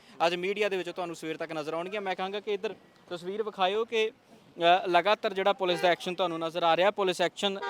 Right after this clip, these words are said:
ਜਿਹੜਾ ਹੈ ਉਹ ਕੀਤਾ ਜਾ ਰਿਹਾ ਹੈ। ਪਰ ਅਜਿਹੇ ਹਾਲਾਤਾਂ ਦੇ ਵਿੱਚ ਜਦੋਂ ਐਸ ਐਸ ਪੀ ਨਾਨਕ ਸਿੰਘ ਹੋਣਾ ਦੇ ਨਾਲ ਗੱਲਬਾਤ ਹੋਈ ਤਾਂ ਨਾਨਕ ਸਿੰਘ ਹੋਣਾ ਨੇ ਆਪਣੇ ਪੱਧਰ ਦੇ ਉੱਤੇ ਗੱਲ ਦੱਸ ਦਿੱਤੀ, ਕਹਿੰਦੇ ਕਿ, ਅ,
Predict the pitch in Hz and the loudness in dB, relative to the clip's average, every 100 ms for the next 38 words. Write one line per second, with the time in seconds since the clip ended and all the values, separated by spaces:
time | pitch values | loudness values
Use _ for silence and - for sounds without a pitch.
0 | - 170 180 185 185 180 175 160 143 131 | 0 6 6 6 2 0 0 2 2 0
1 | 151 123 _ - 135 165 180 190 202 208 | 0 -2 _ -20 -6 2 4 4 0 2
2 | 185 170 196 196 196 233 185 202 214 - | 2 2 -2 -2 -2 -2 0 -2 -4 -8
3 | - 165 196 - 185 165 170 220 208 208 | 0 2 0 -4 0 0 0 -8 -6 -6
4 | 180 180 175 165 160 175 170 170 202 208 | -6 -4 -2 -2 -2 -8 -8 -10 -6 -4
5 | 175 170 - 185 180 170 170 190 - - | -4 -6 -8 -10 -6 -6 -4 -4 -6 -16
6 | - 165 214 220 226 220 214 202 214 196 | -2 -2 -2 -4 -6 -6 -8 -8 -6 -2
7 | 190 180 160 175 - 202 202 208 208 208 | 0 0 -2 -6 -10 -10 -8 -6 0 0
8 | 208 _ _ 135 170 170 170 190 | -2 _ _ -8 4 8 8 6